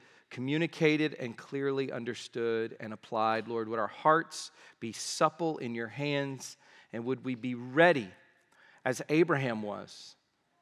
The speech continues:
in Genesis twenty-two, when you called out to him to do a thing so awful in his own mind, Lord, he was ready and he listened.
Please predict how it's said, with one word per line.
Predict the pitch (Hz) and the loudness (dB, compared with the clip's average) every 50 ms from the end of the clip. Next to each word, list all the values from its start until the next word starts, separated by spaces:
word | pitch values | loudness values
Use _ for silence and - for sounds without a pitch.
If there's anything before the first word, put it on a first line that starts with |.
| _ _ _ _ _ _ _ _ | _ _ _ _ _ _ _ _
in | 127 131 135 131 123 - - - | -4 -4 -2 -4 -6 -8 -14 -14
Genesis | - - 147 147 156 156 - - 175 156 - | -4 -2 0 0 0 -2 -2 -4 -6 -6 -8
twenty-two, | - - - 165 156 151 147 135 - - - 131 117 107 104 104 104 104 | -10 -6 -2 -2 0 0 -2 -4 -8 -10 -10 -8 -8 -8 -8 -10 -10 -10
when | 113 117 117 | -8 -8 -8
you | 123 123 | -8 -10
called | - - - 170 170 190 208 214 | -10 0 4 6 8 8 10 12
out | 196 180 180 175 170 - | 12 12 10 10 4 -2
to | - 135 | -6 -4
him | 131 127 117 110 104 98 | -2 -2 -2 -4 -6 -6
to | - 127 | -8 -6
do | 117 131 135 143 | -4 0 0 0
a | 131 | 0
thing | 135 - 165 165 160 143 131 120 - | 0 -2 0 0 0 0 0 -2 -4
so | - - - - 180 175 180 185 180 185 180 175 165 - - - - - - - - _ _ _ _ _ _ _ _ _ _ | -8 -8 0 4 6 8 8 8 8 6 4 4 2 -2 -8 -20 -20 -20 -20 -20 -20 _ _ _ _ _ _ _ _ _ _
awful | - 170 180 170 151 - - 127 107 92 - - _ _ _ _ _ _ _ _ _ - | 6 8 8 8 8 4 -2 -10 -12 -12 -16 -20 _ _ _ _ _ _ _ _ _ -8
in | 127 127 | -6 -6
his | 131 127 117 | -4 -2 0
own | 139 147 156 160 165 165 | 0 2 2 2 2 2
mind, | 143 123 117 110 107 104 104 101 95 95 - _ _ _ _ _ _ _ _ _ _ _ _ _ _ _ _ _ _ _ _ _ - | 2 2 2 2 0 -4 -6 -10 -12 -16 -20 _ _ _ _ _ _ _ _ _ _ _ _ _ _ _ _ _ _ _ _ _ -10
Lord, | 131 120 120 123 120 117 110 135 - - _ _ _ _ _ _ _ _ _ _ _ _ _ | -6 -2 0 0 0 -2 -2 -6 -14 -20 _ _ _ _ _ _ _ _ _ _ _ _ _
he | _ - 123 | _ -8 -8
was | 113 107 120 | -8 -2 2
ready | 127 135 135 120 107 101 107 113 - _ | 4 4 4 4 0 -4 -10 -16 -18 _
and | - 120 113 | -10 -8 -6
he | 110 | -2
listened. | 113 120 131 127 - - 107 107 110 - | 0 0 0 0 -2 -6 -10 -12 -14 -18